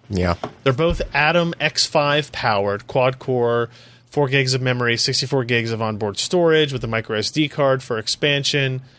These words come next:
Speaker 2: I really wanna try this out just to see if it has any useful function for somebody like me.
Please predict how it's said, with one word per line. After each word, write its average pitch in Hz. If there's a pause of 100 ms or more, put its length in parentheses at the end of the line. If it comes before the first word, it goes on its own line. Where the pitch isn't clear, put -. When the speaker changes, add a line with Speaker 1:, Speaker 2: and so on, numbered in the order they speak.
(400)
Speaker 2:
I 233
really 285
wanna 185
try 156
this 139
out 117 (1040)
just -
to 240
see 185
if -
it 143
has 151
any 147
useful 131
function 127
for -
somebody 104
like 95
me. -